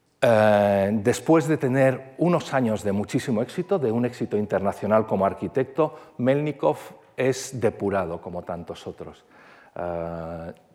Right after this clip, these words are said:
tiene, le retiran la licencia para, para ejercer como arquitecto, para construir, y se tiene que ganar la vida como pintor. Se recluye en su casa, una, una de las salas,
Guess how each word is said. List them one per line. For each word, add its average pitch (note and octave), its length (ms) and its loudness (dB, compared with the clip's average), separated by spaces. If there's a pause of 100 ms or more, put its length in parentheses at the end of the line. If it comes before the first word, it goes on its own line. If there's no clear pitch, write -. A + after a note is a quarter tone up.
(320)
tiene, G#2+ 320 0
le G2 120 2
retiran G2 640 0
la F2+ 100 -2
licencia F#2+ 600 -6
para, F2 440 -2 (640)
para F2+ 160 -4
ejercer - 400 -4
como F#2 180 -4
arquitecto, C3 520 -2
para A#2 200 2
construir, C#3+ 480 -2 (280)
y C3+ 60 -2
se B2 180 0
tiene C3+ 220 -2
que C3 120 -4
ganar A#2 640 -4
la G#2+ 220 2
vida A2 560 -2 (280)
como G#2+ 840 2
pintor. E2+ 420 -4 (720)
Se - 240 0
recluye A#2+ 380 0
en A#2 60 0
su A2+ 220 -6
casa, F3+ 560 0
una, G#2+ 300 -2
una G#2+ 340 -2
de G2 80 -2
las F#2 160 -4
salas, - 720 0